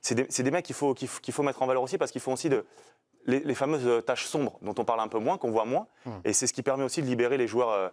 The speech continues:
Speaker 1: exceptionnels qui ont des qualités individuelles pour f-, faire gagner les matchs. Mais toutes ces taches sombres qu'on ne voit moins sont aussi très importantes, d'autant plus à sept où,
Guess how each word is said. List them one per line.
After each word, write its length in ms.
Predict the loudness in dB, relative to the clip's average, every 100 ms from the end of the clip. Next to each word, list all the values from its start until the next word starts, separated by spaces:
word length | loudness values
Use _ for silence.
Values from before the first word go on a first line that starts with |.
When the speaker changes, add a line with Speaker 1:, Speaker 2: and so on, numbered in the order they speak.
| -6 -4
Speaker 1:
exceptionnels 560 | 0 0 0 0 0
qui 80 | -2
ont 60 | -2
des 80 |
qualités 300 | 0 0 0
individuelles 420 | -4 -2 0 0 -2 _ _ -6
pour 160 | -6
f-, 160 | -6 -16 _
faire 160 | -2 2
gagner 200 | 2 2
les 80 | 0
matchs. 220 | -2 -2
Mais 100 | -4
toutes 140 | -2
ces 100 | -2
taches 220 | -2 -2 -2
sombres 220 | -4 -2
qu'on 120 | -2
ne 40 | 0
voit 160 | 0
moins 280 | 2 0 0 _ _ _ -4
sont 180 | -2
aussi 180 | 0 0
très 200 | -2 0
importantes, 340 | 0 0 0 0
d'autant 200 | 0 -2
plus 180 | -2 -2
à 40 |
sept 180 | 0 -2 0
où, 200 | 0